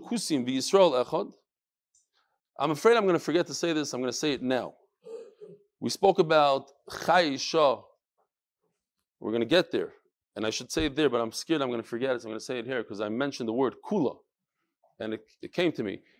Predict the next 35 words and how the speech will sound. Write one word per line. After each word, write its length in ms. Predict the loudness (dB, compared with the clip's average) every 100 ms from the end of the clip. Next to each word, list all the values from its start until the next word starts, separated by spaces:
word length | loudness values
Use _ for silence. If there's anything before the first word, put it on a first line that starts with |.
| _ -10
When 540 | 2 6 8 6 4
do 100 | 2
we 100 | 2
say 200 | 6 6
Kula? 440 | 6 2 2 2 -2 _ _ _ _
For 160 | 0
instance, 480 | 0 0 -8 -12 -20 _ _ _
if 180 | 4 4
we 120 | 4
know 180 | 4 6
a 40 | 6
person's 420 | 8 8 6 2
going 280 | 6 6 4
to 100 | 4
live, 320 | 6 6 4
and 100 | 0
I 80 | -2
explained 380 | -2 -2 0 2
it 20 |
yesterday 300 | 0 0 0
in 40 |
the 60 | 0
Mishnah, 260 | 0 0
we're 60 | 0
gonna 80 | 0
explain 240 | -2 -2
it 80 | 0
today. 300 | 2 2 2 -6 _ _ _ _ _ -12
If 100 | -2
we 80 | 0
find 340 | 2 2 2 2
a 20 |
guy 460 | 4 6 6 4 0 -4
in 100 | -2
Miami 640 | 0 0 0 -4 -6 -12